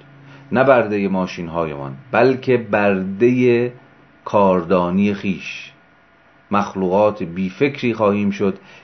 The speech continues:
که در خدمت هر ابزاری هستند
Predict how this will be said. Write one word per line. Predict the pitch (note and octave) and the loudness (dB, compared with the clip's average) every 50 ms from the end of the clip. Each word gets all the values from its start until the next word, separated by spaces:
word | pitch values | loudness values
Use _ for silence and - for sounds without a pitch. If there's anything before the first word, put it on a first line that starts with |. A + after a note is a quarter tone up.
| _ - | _ -8
که | - | -2
در | F#2+ G2 F#2 | 0 0 0
خدمت | F2+ - - G2 F#2+ - G2+ A#2 A#2 A2+ A2 | 0 -2 -6 -8 -6 -2 -2 -2 0 0 -2
هر | F2+ E2 - - A#2 C3+ D#3 D3+ - | -4 -4 -4 -2 0 0 2 0 0
ابزاری | B2 A#2+ A2 A2+ A2 A#2 A2+ A2 G#2 | -4 -6 -6 -4 -2 0 2 2 0
هستند | G2+ G2 G2+ G2+ - - G2 F#2 F2 E2+ F2+ | 0 -2 -4 -4 -4 -4 -4 -4 -4 -4 -8